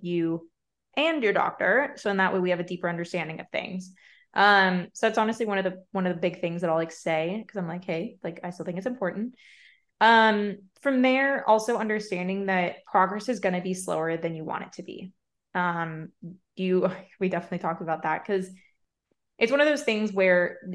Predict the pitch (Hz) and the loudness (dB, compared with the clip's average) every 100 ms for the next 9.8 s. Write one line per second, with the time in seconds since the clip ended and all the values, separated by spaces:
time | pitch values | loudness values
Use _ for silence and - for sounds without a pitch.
0 | - 208 190 - 233 226 233 226 220 196 | -8 -6 -6 2 2 4 2 0 -2 0
1 | 170 165 170 - - 175 170 165 170 180 | 0 0 -2 -6 -8 -6 -4 -4 -4 -6
2 | 175 185 185 175 - 156 160 160 _ - | -4 -4 -4 -6 -2 0 0 -4 _ -10
3 | - 226 247 240 - 208 175 180 - 180 | -2 0 0 -2 -4 -2 0 0 -4 -8
4 | 165 156 - 240 262 262 - _ _ 202 | -6 -6 0 0 0 -2 -14 _ _ -2
5 | 202 208 190 185 196 190 175 170 180 175 | 2 2 0 -2 -4 -6 -8 -4 -2 0
6 | 170 165 156 - 175 170 190 190 175 170 | 0 -2 -4 -8 -4 0 0 0 -2 -2
7 | - 208 214 247 269 277 277 _ _ _ | -4 -4 0 0 0 -4 -12 _ _ _
8 | _ _ 202 190 185 180 175 - 185 185 | _ _ 2 4 4 2 -2 -4 2 4
9 | 185 190 190 190 185 180 180 | 4 4 4 4 4 2 -2